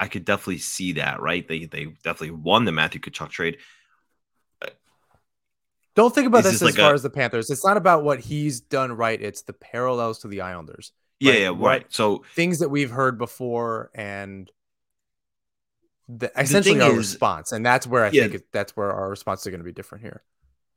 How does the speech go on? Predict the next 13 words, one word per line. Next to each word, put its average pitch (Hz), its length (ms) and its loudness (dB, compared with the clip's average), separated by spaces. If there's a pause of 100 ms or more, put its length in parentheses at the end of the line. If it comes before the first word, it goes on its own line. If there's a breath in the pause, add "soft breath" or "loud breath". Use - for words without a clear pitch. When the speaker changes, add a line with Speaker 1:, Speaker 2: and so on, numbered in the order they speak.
(120)
Speaker 1:
So 123 180 0
the, 101 140 -8
the 113 160 -2
thing 123 240 -2
is, 95 240 -2
right, 85 240 -2 (100)
like, 85 260 -10
the, 87 140 -10 (220)
obviously 95 800 -2
year 87 300 0
after 82 240 -8
year, 80 680 -2
and - 340 -18